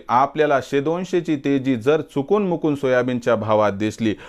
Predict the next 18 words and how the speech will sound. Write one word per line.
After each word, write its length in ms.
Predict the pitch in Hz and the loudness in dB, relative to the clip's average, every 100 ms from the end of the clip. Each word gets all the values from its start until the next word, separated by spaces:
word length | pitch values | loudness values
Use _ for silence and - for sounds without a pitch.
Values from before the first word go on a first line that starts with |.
| - | -4
भाव 300 | - 127 156 | 0 4 4
पातळी 420 | 196 165 151 156 156 | 2 0 0 -2 -2
चार 280 | - 131 131 | 0 0 0
हजार 320 | 131 156 160 | 0 -2 -2
किंवा 280 | 156 143 127 | -2 -2 -2
चार 260 | 127 127 | 0 0
हजार 260 | 127 123 156 | 0 0 0
एकशेच्या 540 | 139 127 - 131 135 120 | 0 -2 -4 -4 -2 -2
आसपास 520 | 107 117 - 143 127 | -2 -4 0 0 0
आली 360 | - 104 143 139 | -2 0 2 0
की, 480 | - - - 143 139 | -4 -12 -6 0 0
इथं 220 | 147 175 | 0 0
आपण 440 | 160 131 127 135 131 | 0 0 0 -2 -2
शंभर 400 | 131 123 135 147 | -4 -2 0 0
टक्के 360 | 139 - 127 | -2 -2 -2
सोयाबीनची 640 | 120 117 117 120 123 120 120 | 0 0 2 0 -4 -4 -2
विक्री 360 | 110 113 107 104 | -2 -2 -2 -2
करावी, 560 | - 101 113 131 139 | 0 2 2 2 0